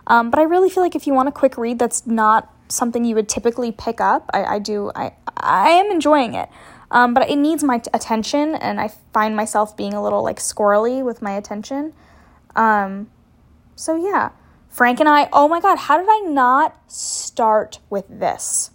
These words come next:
I need to apologize to Netflix,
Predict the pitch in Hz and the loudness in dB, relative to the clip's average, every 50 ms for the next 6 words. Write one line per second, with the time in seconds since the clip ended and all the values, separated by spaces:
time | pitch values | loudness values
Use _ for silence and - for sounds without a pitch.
0 | _ - - - - - - - - 587 640 605 523 392 - - 247 214 - - | _ -20 -20 -18 -18 -18 -4 0 2 2 2 2 0 -2 0 0 -2 -2 2 2
1 | 233 220 226 226 214 233 226 226 226 226 226 233 233 - - - - _ _ _ | 4 4 4 4 2 2 4 4 4 4 2 0 -4 -6 -6 -6 -8 _ _ _
2 | _ _ _ _ _ - - 233 208 190 185 - - - 196 196 185 185 214 - | _ _ _ _ _ -4 -2 -2 -2 -4 -6 -10 -10 -12 -12 -8 -6 -6 -8 -8
3 | - - 233 220 220 220 220 _ - - - - - - - - | -8 -2 0 2 2 0 0 _ -10 -8 -8 -6 -6 -8 -8 -10